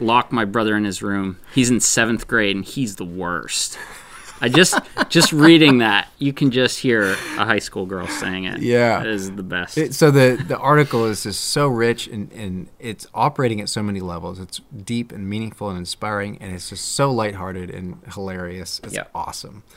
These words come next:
Speaker 2: So thank you, Cameron, for writing that
Speaker 1: Yeah.
Speaker 2: article. Uh,
Speaker 1: Great job.
Speaker 2: all our readers will be so encouraged by it.
Speaker 1: Yep. Uh, you and I had, speaking of hilarity, <laughs> uh, in November, uh, we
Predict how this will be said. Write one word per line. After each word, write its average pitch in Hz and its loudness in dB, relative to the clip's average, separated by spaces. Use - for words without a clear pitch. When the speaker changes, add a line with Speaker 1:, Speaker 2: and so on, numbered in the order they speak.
Speaker 2:
So 98 -10
thank 131 -2
you, 156 -2
Cameron, 127 0
for 101 -8
writing 101 -4
that 101 -6
Speaker 1:
Yeah. 101 -10
Speaker 2:
article. 101 -2
Uh, 104 -8
Speaker 1:
Great 104 0
job. 90 -6
Speaker 2:
all 113 -2
our 110 -6
readers 98 -6
will 92 -10
be 92 -14
so 98 -10
encouraged 95 -12
by 98 -12
it. 98 -16
Speaker 1:
Yep. 90 -6
Uh, 110 6
you 135 6
and 160 2
I 117 6
had, 98 0
speaking - -4
of 98 -8
hilarity, 92 -4
<laughs> - -10
uh, 117 8
in 139 8
November, 156 6
uh, 107 0
we 123 4